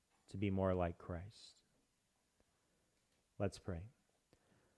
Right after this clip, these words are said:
Lord God, thank you for all that you've given us. Thank you for our time this morning, Lord God, as we, we continue to get a glimpse of Paul's life.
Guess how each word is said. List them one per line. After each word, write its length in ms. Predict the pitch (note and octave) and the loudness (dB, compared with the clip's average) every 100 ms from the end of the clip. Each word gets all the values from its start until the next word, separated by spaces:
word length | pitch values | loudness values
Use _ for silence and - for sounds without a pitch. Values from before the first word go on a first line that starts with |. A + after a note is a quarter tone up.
| _ - | _ 4
Lord 160 | A#2+ | 10
God, 200 | A#2+ A#2 - | 12 12 8
thank 200 | B2+ C3 | 2 2
you 100 | A2+ | 6
for 120 | A#2+ | 8
all 100 | A#2+ | 8
that 80 | A2+ | 6
you've 140 | G2+ | 6
given 260 | A#2 A2+ A#2 | 6 8 4
us. 200 | A2+ - | 2 0
Thank 220 | A2+ - | -2 0
you 100 | A2 | 0
for 180 | - G#2+ | 6 6
our 220 | G#2 G2 | 6 4
time 420 | - A2 A2+ A2 | 0 2 4 4
this 260 | G#2 - A2+ | 2 -2 0
morning, 380 | G#2+ A2 G#2+ | 4 4 2
Lord 180 | G#2 G#2 | 2 4
God, 200 | G#2+ G#2 | 4 4
as 160 | G#2 G#2 | 2 2
we, 240 | G#2 G#2 - _ _ _ _ _ _ _ _ _ _ _ _ _ - | 0 -2 -8 _ _ _ _ _ _ _ _ _ _ _ _ _ -2
we 80 | B2 | 0
continue 400 | B2+ A#2+ C3 C3 | 0 0 4 6
to 80 | B2 | 6
get 160 | A#2 A2 | 8 8
a 100 | F#2+ | 8
glimpse 760 | G#2 A2 A2+ A2 - - - - - _ _ - | 6 6 4 2 -8 -12 -14 -20 -20 _ _ -12
of 120 | A2+ - | -12 -4
Paul's 420 | - A#2 A2+ F#2+ | 4 8 6 4
life. 400 | G#2+ G#2+ G#2 | 6 8 8